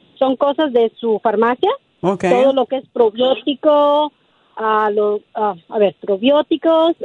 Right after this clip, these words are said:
Speaker 1: ah, estómago, ah, charcoal. Bueno, todo lo que da usted para, para
Speaker 2: Ok.
Speaker 1: cuando uno tiene el H. pylori.
Speaker 2: Ok.
Speaker 1: Ya tengo mucho tiempo tomándolo, pero ahorita voy al doctor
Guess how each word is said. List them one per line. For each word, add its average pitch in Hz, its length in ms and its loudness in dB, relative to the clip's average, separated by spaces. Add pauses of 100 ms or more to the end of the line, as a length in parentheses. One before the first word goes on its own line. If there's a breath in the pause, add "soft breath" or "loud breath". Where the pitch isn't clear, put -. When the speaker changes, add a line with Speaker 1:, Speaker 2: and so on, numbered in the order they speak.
Speaker 1:
ah, 202 560 0
estómago, 302 1300 0
ah, 202 420 -2 (300)
charcoal. 285 840 0 (880 soft breath)
Bueno, 294 280 2
todo 392 260 0
lo 311 140 2
que 269 140 0
da 285 120 0
usted 302 380 -2
para, 208 320 -4 (400)
para 226 200 0
Speaker 2:
Ok. 220 60 -6
Speaker 1:
cuando 226 260 2
uno 285 220 0
tiene 269 280 -2
el 262 60 2
H. 254 260 -4
pylori. 226 580 -2 (200)
Speaker 2:
Ok. 247 200 0
Speaker 1:
Ya 262 140 2
tengo 285 180 2
mucho 277 240 0
tiempo 254 320 -6
tomándolo, 262 600 2 (800)
pero 330 720 0 (140)
ahorita 226 420 -2
voy 202 240 0
al 190 100 -4
doctor 320 480 0